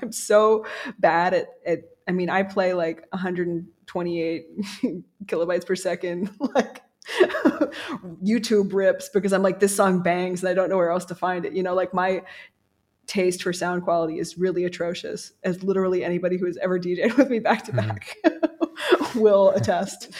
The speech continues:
Um, but I think that have, to work with a mixing engineer who's so, um, who, who knows the rules so well that he can actually, like, kind of go around them to serve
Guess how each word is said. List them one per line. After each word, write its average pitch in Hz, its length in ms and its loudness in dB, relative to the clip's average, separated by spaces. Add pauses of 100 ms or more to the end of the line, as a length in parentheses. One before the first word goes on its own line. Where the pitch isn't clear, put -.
(320)
Um, 185 560 2 (640)
but 214 580 6 (440)
I 202 80 0
think 202 460 -4 (160)
that 175 200 2 (160)
have, 185 540 0
to - 140 -4
work 208 200 2
with 202 100 -2
a 185 60 0
mixing 180 300 -4
engineer 175 320 -4
who's 180 280 -8
so, 170 600 -2
um, 170 540 -8 (1600)
who, 196 220 0
who 214 180 2
knows 202 280 6
the 214 100 0
rules 190 300 2
so 185 180 4
well 180 640 0 (220)
that 170 180 0
he 185 120 -2
can 180 180 -4
actually, 175 500 -4
like, 165 300 -2
kind 175 180 -4
of 175 160 -8 (260)
go 175 220 2
around 165 400 0
them 185 300 -4
to 190 120 -6
serve 180 680 -2